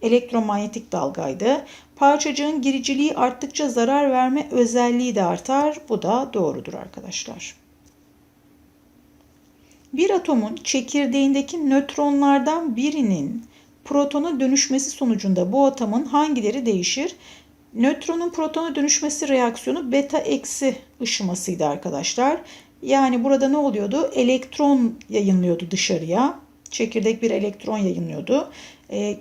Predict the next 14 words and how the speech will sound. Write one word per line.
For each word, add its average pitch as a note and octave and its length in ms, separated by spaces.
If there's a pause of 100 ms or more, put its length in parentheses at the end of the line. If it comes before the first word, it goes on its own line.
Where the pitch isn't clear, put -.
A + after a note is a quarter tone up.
kütle D4+ 440
numarası D#4 460
değişmiyordu D#4+ 800
ama D4 340
atom E4+ 420
numarası A#3+ 520
bir D4 380
artıyordu. G#3+ 480 (1200)
Hangileri D#4+ 560
değişir C4 500
diyor. G3 180 (100)
Atom C#4+ 320
numarası A#3+ 400
değişiyor. G3+ 520